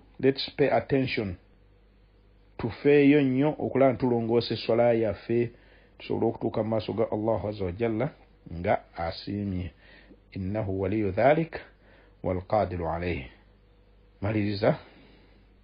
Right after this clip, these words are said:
nga muwanjagira ebigambo ebirungi era ebituufu ebiyitidde ku lulimi lwange. Allahu azza wa jalla yansobozesezza.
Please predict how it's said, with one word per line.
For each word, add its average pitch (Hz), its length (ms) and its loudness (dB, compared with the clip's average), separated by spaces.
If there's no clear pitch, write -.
nga 87 120 -2
muwanjagira 104 680 0
ebigambo 117 540 2
ebirungi 110 440 0
era 107 100 0
ebituufu 104 580 -6
ebiyitidde 98 400 -4
ku 98 120 -6
lulimi 98 240 -4
lwange. 87 420 -4
Allahu 104 340 2
azza 98 160 -6
wa 85 60 -6
jalla 95 260 -4
yansobozesezza. 90 760 -6